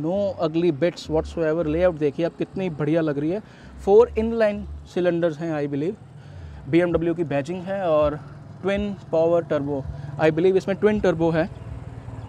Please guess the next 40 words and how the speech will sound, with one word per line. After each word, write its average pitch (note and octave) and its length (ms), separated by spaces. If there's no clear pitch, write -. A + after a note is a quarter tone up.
फ़ोर E3+ 180
हंड्रेड F3 160
एनएम E3+ 200
का E3+ 80
टॉर्क। F3 320
और A3+ 260
इस G3+ 140
गाड़ी E3 260
का A#3 180
मैंने A3 220
curb G#3+ 300
वेट A3+ 140
देखा F#3 280
है, B3 140
that F3+ 180
is A3 120
nineteen F#3+ 680
fifty A3+ 400
kgs। D#3 360
I'll G3 260
say C4 100
it's - 160
huge, F3+ 320
it's D#3+ 180
almost F#3 360
as F3+ 160
much G#3+ 180
as G3 300
Toyota F3+ 280
Fortuner, F#3 460
जो F#3+ 140
कि G3+ 100
बहुत F3+ 340
बड़ी E3+ 200
बात F3 260
है F3+ 100
कि G3+ 80
आपको F#3 340
एक F3+ 120
अगर F3 220